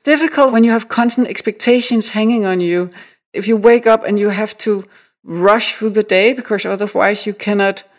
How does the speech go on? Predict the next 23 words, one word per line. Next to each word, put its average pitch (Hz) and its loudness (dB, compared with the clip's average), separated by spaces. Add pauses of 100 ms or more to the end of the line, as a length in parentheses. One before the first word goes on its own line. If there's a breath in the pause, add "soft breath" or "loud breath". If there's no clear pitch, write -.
(360 soft breath)
make 208 4
what 196 0
you 202 -4
have 190 -4
to - -4
do, 202 0
sort 208 -2
of 175 -2
accomplish 202 -4
what 196 0
you 196 -8
have 196 -8
to 202 -8
accomplish, 202 -4 (280 loud breath)
it's - -8
very 220 4
difficult 220 -2
to 196 -8
find 208 0
these 220 -2
sort 202 0
of - -10
offspring 208 0